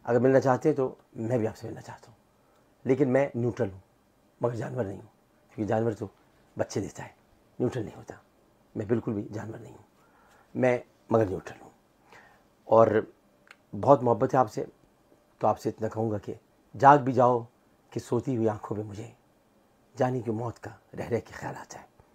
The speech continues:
और झूठ क्यों बोलूँ फ़रोग़ मसलहत के नाम पर,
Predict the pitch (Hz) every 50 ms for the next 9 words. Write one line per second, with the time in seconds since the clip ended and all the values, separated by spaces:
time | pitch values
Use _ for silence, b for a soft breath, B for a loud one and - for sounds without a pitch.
0 | _ _ _ _ _ b b b b b b b b b _ 131 123 110 - 139
1 | 185 196 - - 180 151 156 151 160 156 - 131 127 135 123 131 110 120 120 -
2 | 127 113 120 - - - 110 101 107 104 - - -